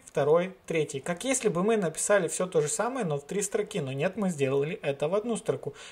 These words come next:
И вот мы получаем результат, список первый, второй, третий. Идем далее. Функция в одну строку. Таким образом мы можем объявлять функцию, то, что она будет возвращать, и это то же самое, что return, но без, э,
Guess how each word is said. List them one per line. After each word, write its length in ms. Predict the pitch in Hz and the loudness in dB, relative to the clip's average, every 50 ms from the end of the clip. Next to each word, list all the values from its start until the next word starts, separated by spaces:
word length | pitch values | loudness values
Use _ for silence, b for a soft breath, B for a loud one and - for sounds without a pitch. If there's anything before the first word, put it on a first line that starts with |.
| B B | B B
И 60 | 151 | 2
вот 160 | 165 208 214 | 2 4 4
мы 100 | 220 190 | 2 0
получаем 480 | 180 - 160 151 151 - 190 185 170 156 | 4 4 4 4 4 4 2 0 2 2
результат, 640 | 139 135 135 143 139 139 - 160 214 277 - - b b b b b | 0 0 0 -2 -4 0 0 0 0 0 -2 -6 b b b b b
список 500 | - - - 262 269 - - 302 - - - | -14 -10 -6 -4 -2 0 0 -2 -4 -4 -2
первый, 300 | - 160 208 226 226 226 | 2 4 6 6 6 4
второй, 360 | 220 - - 147 147 156 160 | 2 2 2 4 6 6 4
третий. 400 | 156 - 151 151 135 - - - - | 4 2 2 2 2 2 0 -10 -12
Идем 280 | 160 139 139 170 190 208 | -8 -4 -2 -2 0 2
далее. 360 | 180 165 151 143 131 127 127 - B B B B B B B B B B | 4 4 4 4 2 -2 -6 -10 B B B B B B B B B B
Функция 440 | - 214 233 277 269 - - 233 | 2 4 4 4 2 0 2 2
в 60 | 196 180 | 4 4
одну 180 | 170 170 185 202 | 4 2 2 -2
строку. 540 | - - 208 190 180 - - 143 - - B B B B | -2 0 -2 -2 0 2 2 2 2 2 B B B B
Таким 260 | 190 185 - 262 240 | -4 -4 0 2 4
образом 380 | 240 254 269 254 233 220 196 | 4 6 6 6 4 4 2
мы 120 | 175 175 196 | 0 0 2
можем 360 | 202 208 214 208 208 202 180 | 4 4 4 4 4 0 -2
объявлять 560 | 160 147 147 160 160 175 196 196 180 180 - b b b b | -2 -4 -4 -2 0 4 6 6 4 4 0 b b b b
функцию, 720 | b - - 233 240 247 240 - - 240 240 247 247 247 - - _ | b 2 4 4 4 4 2 2 4 6 6 4 4 0 -8 -10 _
то, 140 | - 214 208 | 6 6 6
что 160 | 208 - - | 6 6 2
она 180 | 165 165 175 175 | 2 4 4 2
будет 300 | 170 175 180 170 160 - | 2 0 -2 -4 -2 -2
возвращать, 640 | 143 143 147 175 196 190 - - 233 247 269 - - B B B B B | -2 0 0 0 -2 0 2 2 2 2 2 0 -6 B B B B B
и 160 | 180 180 185 - | -4 -4 0 4
это 260 | 208 240 240 220 180 | 6 6 8 8 6
то 160 | - 202 208 | 6 6 4
же 100 | 196 185 | 4 4
самое, 340 | - - 208 226 240 247 233 | 0 0 0 0 0 0 0
что 240 | - - - 180 190 | -2 0 2 2 2
return, 600 | - 165 151 156 - 175 185 220 247 277 277 - B B B B | 2 2 0 0 4 6 8 8 8 6 2 -6 B B B B
но 320 | 165 160 175 202 208 208 208 143 | -2 2 4 4 4 2 0 -2
без, 380 | 139 156 180 196 196 190 - 165 | 0 2 2 2 2 2 0 2
э, 320 | 156 147 147 143 135 131 | 4 6 6 6 6 4